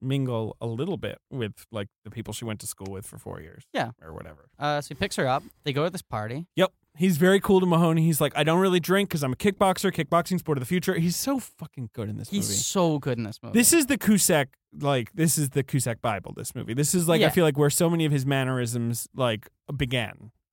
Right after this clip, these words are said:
Speaker 1: right?
Speaker 2: Well, and I'll tell you this, like, uh, you know, a,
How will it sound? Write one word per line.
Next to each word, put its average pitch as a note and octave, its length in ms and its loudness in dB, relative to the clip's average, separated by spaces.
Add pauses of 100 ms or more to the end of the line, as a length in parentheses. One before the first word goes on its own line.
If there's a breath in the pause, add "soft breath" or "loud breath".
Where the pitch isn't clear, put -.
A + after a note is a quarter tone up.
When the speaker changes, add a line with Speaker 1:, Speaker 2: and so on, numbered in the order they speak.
(140)
Speaker 1:
right? C3 320 0
Speaker 2:
Well, B3+ 160 0
and B3 160 -2
I'll B3+ 100 -4
tell - 240 -6
you B3+ 200 0
this, A#2+ 500 -4
like, D#3+ 420 -2 (300)
uh, A2 140 -12 (120)
you E3+ 220 0
know, A2 260 -4
a, F#3 160 2